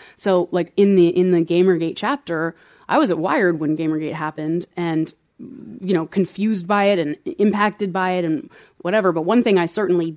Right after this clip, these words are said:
didn't know <laughs> was that there was a troll, a very famous troll on, very famous to some, on YouTube, and he goes by the name Jim.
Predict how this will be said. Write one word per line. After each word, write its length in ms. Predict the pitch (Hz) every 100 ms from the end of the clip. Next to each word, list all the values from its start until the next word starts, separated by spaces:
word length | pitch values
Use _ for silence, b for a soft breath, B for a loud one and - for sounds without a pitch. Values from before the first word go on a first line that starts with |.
| -
didn't 420 | 269 302 185 -
know 500 | 165 110 - 240 247 B B B
<laughs> 240 | B B
was 320 | 220 220 196
that 180 | 185 185
there 160 | 202 196
was 240 | 196 185
a 60 | 185
troll, 640 | - 262 190 156 208 - -
a 60 | 190
very 220 | 220 247
famous 520 | - 240 233 226 -
troll 320 | - 208 196
on, 240 | 180 175 165 _ _ _ -
very 220 | 180 175
famous 320 | 160 170 151 -
to 220 | - 156 _
some, 500 | - 185 160 160 185 - B B B -
on 220 | 202 185
YouTube, 540 | 180 269 269 180 160 165
and 260 | 185 170 147
he 120 | 190
goes 220 | 202 202
by 120 | 180 175
the 80 | 180
name 420 | 175 170 160 156
Jim. 460 | 180 165 143 190